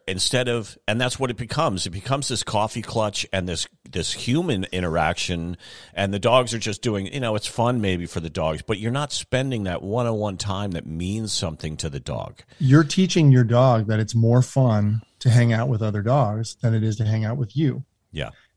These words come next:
Speaker 1: And,
Speaker 2: And
Speaker 1: you know, socialization and that kind of thing, yeah, th-, you know, you can have dog friends and you can have those relationships with the other dogs. But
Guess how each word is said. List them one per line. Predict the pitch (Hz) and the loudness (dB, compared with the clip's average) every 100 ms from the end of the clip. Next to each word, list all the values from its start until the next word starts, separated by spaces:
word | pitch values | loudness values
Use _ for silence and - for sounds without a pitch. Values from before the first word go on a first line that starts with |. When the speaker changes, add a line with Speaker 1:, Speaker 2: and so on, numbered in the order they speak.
| _ - - | _ -20 -2
Speaker 1:
And, | 135 123 | 4 6
Speaker 2:
And | 120 117 | 6 2
Speaker 1:
you | |
know, | 208 180 | 4 2
socialization | - 208 196 196 165 156 151 151 | 4 0 0 -2 0 0 0 -2
and | 143 | 0
that | 143 - | -2 0
kind | 135 | -4
of | 123 | -2
thing, | 135 139 | -4 -2
yeah, | 175 185 101 - 120 | 0 0 -2 -10 -14
th-, | - | -8
you | 170 | -4
know, | 175 | -4
you | 165 151 190 | -4 -6 -6
can | 208 | -4
have | 147 110 90 | -2 -2 -2
dog | 82 80 76 | 0 0 -2
friends | - 80 101 - | -4 -4 -2 -6
and | 107 | -6
you | 139 | -8
can | - 98 85 - - | -8 -10 -10 -16 -20
have | - 101 131 110 | -4 -2 -2 -2
those | 92 87 78 | 0 0 -4
relationships | 92 87 92 - 98 98 - | -6 -4 -4 -4 -6 -6 -6
with | 90 | -8
the | 85 | -6
other | 82 73 | -6 -6
dogs. | 76 90 78 76 | -4 -4 -4 -8
But | - 82 - | -6 -6 -6